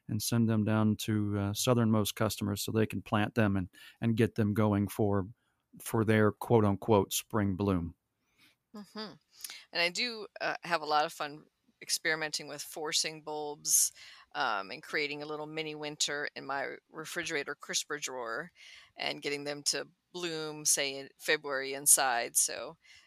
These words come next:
Speaker 2: those listeners who wanna try that, um,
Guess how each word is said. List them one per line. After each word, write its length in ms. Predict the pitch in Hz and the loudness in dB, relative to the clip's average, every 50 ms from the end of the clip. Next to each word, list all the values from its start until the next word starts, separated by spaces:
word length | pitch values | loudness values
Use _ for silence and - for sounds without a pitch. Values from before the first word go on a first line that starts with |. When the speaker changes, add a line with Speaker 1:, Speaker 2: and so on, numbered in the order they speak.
| _ _ | _ _
Speaker 2:
those 240 | - 160 156 156 - | -8 -6 -2 -2 -2
listeners 400 | 160 160 - - - 151 147 - | 0 0 0 0 0 0 -4 -4
who 120 | - 165 151 | -4 -4 -8
wanna 180 | 143 139 143 | -10 -10 -6
try 300 | - - 175 156 156 156 | -4 -2 2 2 2 2
that, 460 | 147 139 127 120 113 - - - - - - | 0 0 -2 -2 -2 -2 -2 -4 -6 -4 -2
um, 380 | 123 117 107 101 92 117 147 | -4 -4 -4 -4 -6 -10 -18